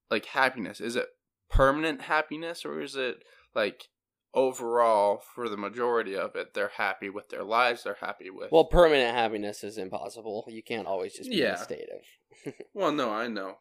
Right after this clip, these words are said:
Speaker 1: Because opposition, you have to know what bad is to know what good is. Um,
Speaker 2: Agreed.
Speaker 1: but it's an overall happiness.
Speaker 2: Yeah, it's a, I mean, I would think of it as a s-, yeah, just a state of,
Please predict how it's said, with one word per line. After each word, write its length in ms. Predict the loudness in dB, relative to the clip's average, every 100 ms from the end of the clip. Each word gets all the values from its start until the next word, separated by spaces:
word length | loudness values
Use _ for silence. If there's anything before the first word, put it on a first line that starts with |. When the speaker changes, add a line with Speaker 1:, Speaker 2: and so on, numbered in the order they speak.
| -14
Speaker 1:
Because 500 | -8 -6 -6 -10 -20 _ _ -4
opposition, 680 | -4 -4 -8 -8 -8 -14 -14
you 180 | -8 -6
have 160 | -8 -8
to 80 | -8
know 220 | -6 -6
what 280 | -6 -8 _ _
bad 280 | -6 -4 -6
is 240 | -10 -12
to 100 | -14
know 140 | -14 -12
what 200 | -12 -12
good 180 | -14 -12
is. 240 | -14 -16 _ _ _ _ _ _ _ _ _ _
Um, 420 | -10 -10 -12 -20 _ _ _ _ _ _ _ _
Speaker 2:
Agreed. 340 | -18 -10 -10 -2
Speaker 1:
but 200 | -2 0
it's 160 | -2 -2
an 100 | 2
overall 580 | 4 4 2 4 4 2
happiness. 720 | 2 0 0 -8 -8 -10 -16 _ _ _ _ _ _ _ _ _ _ -20 _ _ _ 4
Speaker 2:
Yeah, 240 | 8 8
it's 220 | 6 4
a, 180 | 2 4
I 60 | 4
mean, 260 | 2 -4 -10 -16 -4
I 120 | -2
would 140 | -2 -4
think 180 | -8
of 100 | -6
it 180 | -4 -4
as 160 | -4 -10
a 40 | -12
s-, 240 | -16 -20 _ _ _ _ _ _ -16
yeah, 320 | -2 0 -2 -6
just 180 | -8 -8
a 40 |
state 400 | -8 0 0 0
of, 180 | -6 -8